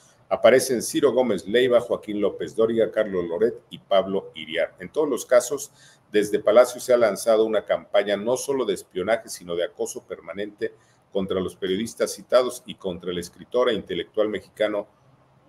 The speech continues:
acaso, eh, que ha llegado al extremo de poner en peligro la vida de por lo menos uno de ellos, Ciro Gómez Leiva.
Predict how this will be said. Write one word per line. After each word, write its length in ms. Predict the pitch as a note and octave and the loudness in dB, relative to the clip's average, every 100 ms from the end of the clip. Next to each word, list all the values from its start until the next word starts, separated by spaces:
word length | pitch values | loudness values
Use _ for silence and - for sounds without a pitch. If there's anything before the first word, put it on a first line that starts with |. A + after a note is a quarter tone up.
| - | -8
acaso, 500 | - C3+ - - - | 4 6 6 0 -4
eh, 320 | - G2 F#2+ F2+ | 0 2 2 2
que 120 | A#2 | 2
ha 20 | |
llegado 360 | A2+ G#2+ A2 A2 | 4 6 6 6
al 100 | F#2+ | 4
extremo 460 | F2 - A2 A2 G#2 | 2 -4 -6 -2 -2
de 80 | |
poner 320 | - F#2+ G2 G#2 | -2 -2 2 0
en 100 | F2+ | 0
peligro 520 | F2+ F#2+ G2+ G#2 G2+ | -4 -4 0 0 0
la 220 | A#2 G#2 | 0 2
vida 320 | G2 A2+ A2 | 0 4 4
de 140 | F#2 F#2 | 4 -2
por 240 | - E2+ | -4 -8
lo 60 | E2+ | -6
menos 400 | G2 A2 G#2+ - | -4 -2 -4 -6
uno 220 | G2+ G2+ | -8 -4
de 100 | F#2 | -2
ellos, 260 | F2 E2 - | -4 -6 -8
Ciro 200 | G2+ F#2 | -4 -2
Gómez 340 | F2 F2 D#2 | -4 -8 -12
Leiva. 240 | D#2+ D2 | -12 -14